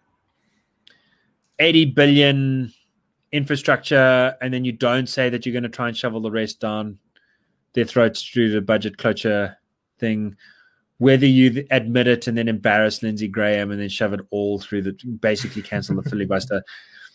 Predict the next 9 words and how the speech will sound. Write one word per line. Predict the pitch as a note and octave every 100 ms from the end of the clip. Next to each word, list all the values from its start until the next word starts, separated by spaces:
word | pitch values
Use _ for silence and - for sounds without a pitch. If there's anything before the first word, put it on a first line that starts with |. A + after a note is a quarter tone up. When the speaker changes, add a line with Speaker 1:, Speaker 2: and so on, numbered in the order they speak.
| _ _ -
Speaker 1:
Maybe | B2+ C#3 E3+ G#3
that | F#3+ E3 E3
is, | D#3 D3+ C#3 - - -
maybe | C#3 D3+ F3
that's | D#3+ D3+ D3 -
just, | - - C3+ C3 -
like, | B2 A#2+ A#2 A#2 - - _ _ _ _ _ _ _
the | - A#2+
decorations | G#2+ G2 B2+ B2+ B2+ A2+ A#2+ - A2+ G2 - -